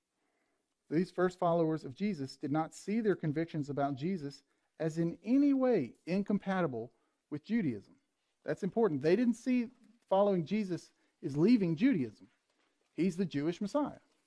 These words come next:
Um, they quite rightly recognized that God was bringing Gentiles into Israel, not that they were going out from Israel to be joined with Gentiles. Given these presumptions, it seems quite natural to expect Gentiles who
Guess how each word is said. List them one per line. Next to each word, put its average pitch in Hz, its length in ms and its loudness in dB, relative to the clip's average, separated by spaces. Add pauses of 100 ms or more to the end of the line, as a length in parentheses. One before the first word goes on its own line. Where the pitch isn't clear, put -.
(1120)
Um, 143 420 0 (920)
they 156 100 2
quite 190 300 0
rightly 214 340 4
recognized 123 640 -2
that - 80 -12
God 151 240 0
was 147 100 -10
bringing 175 360 0
Gentiles 180 560 0 (100)
into 226 340 2
Israel, 190 480 -2 (600)
not 170 240 0
that 175 120 -8
they 185 140 6
were 214 100 4
going 180 360 -2
out - 280 -2
from 151 180 -4
Israel 139 380 -4
to - 120 -18
be 143 100 -4
joined 135 320 -2
with 135 140 -12
Gentiles. 127 640 -6 (880)
Given 139 200 -4
these 139 180 2
presumptions, 180 580 -4
it - 80 -16
seems - 280 -6
quite - 260 -4
natural 180 500 -2
to 117 120 -18
expect - 400 -14
Gentiles 180 580 -4
who 127 80 -14